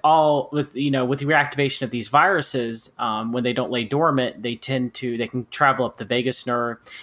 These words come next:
And if the blood-brain barrier is weakened, as it does as you get older, um, it's able to cross into the bla-, brain and it can lie dormant. Um, so there, I'm gonna read a little bit from,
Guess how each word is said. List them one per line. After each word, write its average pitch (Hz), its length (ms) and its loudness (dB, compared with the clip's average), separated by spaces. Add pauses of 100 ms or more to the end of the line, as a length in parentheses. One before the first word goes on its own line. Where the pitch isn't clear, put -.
(100)
And 127 100 2
if 123 60 -6
the 131 80 -4
blood-brain 139 560 2
barrier 120 420 -2
is 104 160 -6
weakened, 147 340 0
as 110 180 -2
it 107 140 -8
does 113 460 -4
as 117 180 -6
you 110 60 -12
get 107 240 -10 (180)
older, 185 400 4 (420)
um, 120 760 2
it's 151 260 -2
able 135 260 2
to 139 160 -4
cross 127 380 2
into 123 200 -6
the 113 100 -10
bla-, 117 520 0
brain 123 320 0
and 104 120 -4
it - 120 -10
can 113 160 -6
lie 98 200 -4
dormant. 113 520 -2 (460)
Um, 117 480 2 (180)
so 143 760 2 (440)
there, 160 360 0 (180)
I'm 147 100 4
gonna 180 120 4
read 180 220 4
a 170 40 2
little 180 280 2
bit 143 400 0
from, 120 640 -2